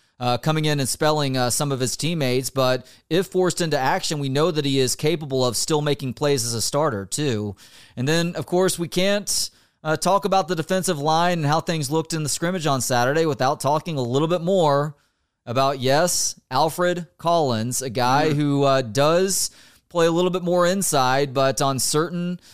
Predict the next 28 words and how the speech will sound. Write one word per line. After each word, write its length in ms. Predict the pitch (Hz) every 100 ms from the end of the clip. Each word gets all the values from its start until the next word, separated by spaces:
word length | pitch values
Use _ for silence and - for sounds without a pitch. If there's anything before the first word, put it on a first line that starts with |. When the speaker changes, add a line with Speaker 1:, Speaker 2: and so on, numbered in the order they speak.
| - _
Speaker 1:
uh, 180 | 127 131
obvious 400 | - 160 180 180
passing 460 | - 185 202 - 147
downs, 320 | 127 123 143
they 80 | 151
are 100 | 139
popping 440 | - 147 - 175
him 200 | 160 160
into 300 | 160 160 170 160
that 200 | 151 -
outside 760 | 143 160 - 170 160 160 170 170 -
defensive 540 | 139 - 165 160 151 -
end 260 | 160 196
spot, 480 | - - 120 117 131
and 140 | 151 139
it 100 | 139
looks 240 | 180 -
like 200 | 208 175
he's 160 | 175 139
been 340 | 165 175 180 - _ _
pretty 200 | 131 165
productive, 480 | 185 220 220 180
including 360 | 156 - 151 165
on 140 | 175
Saturday 600 | 170 190 196 180 151 151 147 - -
in 200 | - 135
both 340 | 104 135 175 -
positions. 880 | 196 165 202 220 175 147 147 147